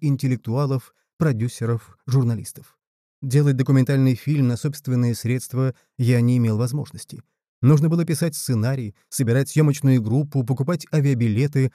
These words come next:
организовывать экспедиции. Пришлось отменить дорогостоящую затею и ограничиться несколькими беглыми, куцами статейками в социальных сетях.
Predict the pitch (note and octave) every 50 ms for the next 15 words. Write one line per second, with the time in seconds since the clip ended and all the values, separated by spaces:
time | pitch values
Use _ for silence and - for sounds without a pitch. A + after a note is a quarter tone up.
0 | _ - B2+ C3+ B2+ A2 B2+ B2+ B2 G#2+ A#2+ D#3+ C#3+ C#3 C3+ C3 - - D3 C#3+
1 | - - - A2+ G2+ B2+ D3 D3 - - D3+ D3 - _ _ _ _ _ _ _
2 | _ _ - - A#2+ A#2+ - - G3+ F#3 G3+ F3+ - D#3 D#3 D#3 E3+ F#3+ E3+ C#3+
3 | - - B2+ B2 C3 C#3 B2+ C3 A#2+ - - E3 E3 D3+ D3 - C#3+ B2+ A2 G#2+
4 | A#2 G#2+ - - D3+ D#3+ D#3+ D3+ D3+ D3 - _ _ _ - A#2+ B2+ C3+ C3 C3+
5 | D3+ F3 G3+ G3 - F#3+ D#3+ - - - E3+ E3 D#3 F3 F3 - - E3 D#3 -
6 | E3 D#3+ D3+ D3 C3+ A#2 G#2+ D3+ F3+ D3+ D3+ D#3 D3+ D3 D3 D3 C#3+ C3 - -
7 | - F#3+ - - - E3 D#3 D3+ C#3+ D3 - - C3 - - D3+ D#3+ D3+ - D3
8 | C#3 C#3 C#3 B2+ - - C#3 C3+ - - A#2+ G#2 G2+ G2+ G2+ G2+ - - G#2+ -
9 | - C#3+ B2 _ _